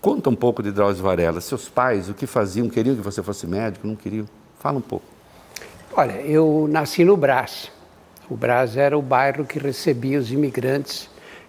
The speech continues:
Speaker 2: que vinham da Europa. Eu nasci durante a Segunda Guerra Mundial, nasci em quarenta e três. E o Brás era o bairro que recebia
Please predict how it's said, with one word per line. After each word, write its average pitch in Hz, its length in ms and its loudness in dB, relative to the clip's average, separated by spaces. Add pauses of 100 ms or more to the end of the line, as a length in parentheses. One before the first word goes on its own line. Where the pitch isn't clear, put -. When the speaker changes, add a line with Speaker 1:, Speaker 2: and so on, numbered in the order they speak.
Speaker 2:
que - 120 -2
vinham 123 260 0
da 127 80 2
Europa. 127 640 2
Eu 127 120 -4
nasci 131 260 -4
durante 143 300 2
a 123 40 -10
Segunda 127 380 -2
Guerra 120 300 0
Mundial, 117 640 -2
nasci 104 300 -10
em 131 40 -4
quarenta 131 440 -2
e 139 80 -2
três. 113 480 -10 (640)
E 165 80 4
o 175 40 6
Brás 165 400 4
era 202 140 2
o 214 60 0
bairro 175 380 2
que 214 100 -10
recebia 175 840 0